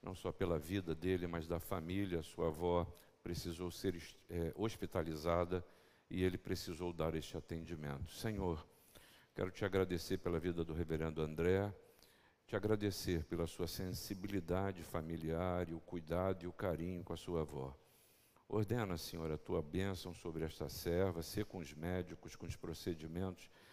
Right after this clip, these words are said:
para que tudo redunde em saúde física. E assim, Senhor, teu nome seja glorificado também nesta hora. É a nossa oração no nome de Jesus. Amém. Vamos abrir as nossas Bíblias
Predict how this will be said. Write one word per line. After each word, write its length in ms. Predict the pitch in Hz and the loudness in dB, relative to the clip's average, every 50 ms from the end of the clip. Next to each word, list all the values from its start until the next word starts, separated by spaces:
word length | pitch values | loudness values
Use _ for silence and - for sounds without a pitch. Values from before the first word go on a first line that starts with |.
| - - - - - | -20 -20 -20 -12 0
para 140 | - 101 101 | 2 2 4
que 120 | 104 117 - | 4 2 0
tudo 440 | - - 139 147 135 107 98 92 | 2 2 0 0 2 2 2 2
redunde 560 | 87 104 101 92 90 98 101 98 92 85 90 92 | 4 4 4 2 0 -2 -4 -4 -4 -4 0 0
em 80 | 90 | 0
saúde 400 | - - 87 85 90 92 80 82 | 2 2 0 0 0 -2 -4 -4
física. 720 | - - - 78 78 73 69 - 76 71 - - 73 71 - - - - - - - - - - _ _ | -8 -8 -6 -4 -4 -4 -4 -4 -8 -8 -6 -6 -6 -6 -6 -10 -20 -20 -20 -20 -20 -20 -20 -20 _ _
E 100 | - 92 | 2 4
assim, 380 | 92 85 82 - - 120 120 - | 4 4 4 2 0 2 2 0
Senhor, 440 | - - - 90 85 85 80 76 73 | -2 -2 -2 -2 0 0 0 0 -2
teu 180 | - 95 92 | -2 -4 -4
nome 220 | 90 92 98 92 85 | -2 -2 -4 -4 -4
seja 300 | - - 95 87 90 87 | -4 -2 -2 0 0 -2
glorificado 1120 | 82 82 98 104 117 127 120 107 107 101 - - 85 - - - 95 92 98 98 92 92 | -2 -2 -2 0 2 4 4 4 2 0 -2 -4 -6 -4 0 2 4 6 6 4 2 0
também 440 | - - 113 104 92 82 85 82 82 | -4 -4 -4 -2 0 0 0 0 0
nesta 320 | 80 80 76 - - 82 | -2 -4 -4 -6 -6 -4
hora. 440 | 80 71 71 73 71 69 71 78 - - - - - - - - - _ _ | -4 -2 -2 -2 -4 -4 -6 -10 -14 -16 -20 -20 -20 -20 -20 -20 -20 _ _
É 80 | - 90 | 0 2
a 80 | 95 | 2
nossa 300 | 92 92 92 90 - - | 2 0 -2 -2 -2 0
oração 600 | 90 87 82 78 - - - 101 101 101 104 104 | 0 2 2 2 0 -2 0 0 0 2 0 0
no 120 | 98 104 104 | -2 -4 -4
nome 320 | 95 90 87 82 82 80 | -4 -4 -4 -4 -4 -6
de 100 | 80 73 | -8 -10
Jesus. 840 | 71 80 78 78 69 64 64 58 - 55 - - - - - - - - - _ _ - - | -8 -6 -6 -6 -6 -8 -12 -16 -16 -16 -14 -14 -12 -12 -14 -16 -18 -20 -20 _ _ -6 0
Amém. 400 | 87 85 80 73 69 67 67 65 - - - - - - - - - - - - - | 0 0 2 0 -2 -4 -6 -8 -12 -16 -20 -20 -20 -20 -18 -18 -18 -18 -18 -8 -2
Vamos 200 | - 135 151 160 | -2 2 6 6
abrir 280 | 160 131 123 120 107 101 | 6 8 6 6 6 6
as 140 | 95 87 | 6 6
nossas 340 | 95 95 90 - 104 90 82 | 4 0 0 2 2 2 2
Bíblias 600 | 82 87 120 120 104 90 87 82 73 - - - | 2 2 2 2 4 4 2 2 2 0 -4 -14